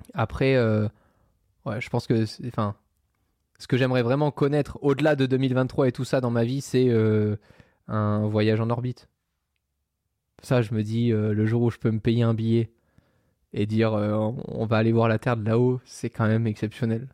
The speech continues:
Ça, je pense que c'est un, c'est un peu taré, mais c'est exceptionnel. Je dis pas l'aller-retour sur Mars, tu vois, ou l'aller-retour sur la Lune en mode, euh, bus, tu vois. Euh, ça, je pense que non. Je,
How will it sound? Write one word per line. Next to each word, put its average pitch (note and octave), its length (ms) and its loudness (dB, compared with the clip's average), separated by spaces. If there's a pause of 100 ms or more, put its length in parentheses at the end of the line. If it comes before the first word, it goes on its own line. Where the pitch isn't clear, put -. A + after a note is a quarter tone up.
Ça, - 160 -6
je - 80 -6
pense - 220 -6
que B2 80 -4
c'est - 140 -10
un, A2+ 180 -6
c'est - 140 -10
un A2+ 80 -4
peu C3 160 -8
taré, B2+ 360 0
mais A#2 120 -4
c'est - 120 -8
exceptionnel. A2 520 -6
Je A2+ 80 -4
dis A#2 120 -2
pas D3 120 2
l'aller-retour B2 360 0
sur - 160 -2
Mars, C#3+ 260 0
tu - 120 -6
vois, B2 140 2
ou B2 100 2
l'aller-retour A#2 380 -2
sur A#2 120 -4
la A2+ 100 0
Lune B2 220 0
en A2+ 80 -4
mode, A2+ 240 -4
euh, G#2+ 140 -2
bus, C3 360 -2
tu - 120 -10
vois. A#2 120 -2 (420)
Euh, A2 260 4
ça, A#2 140 0
je - 80 -2
pense - 200 -6
que A2 240 4
non. A#2+ 240 0 (600)
Je, A#2+ 160 0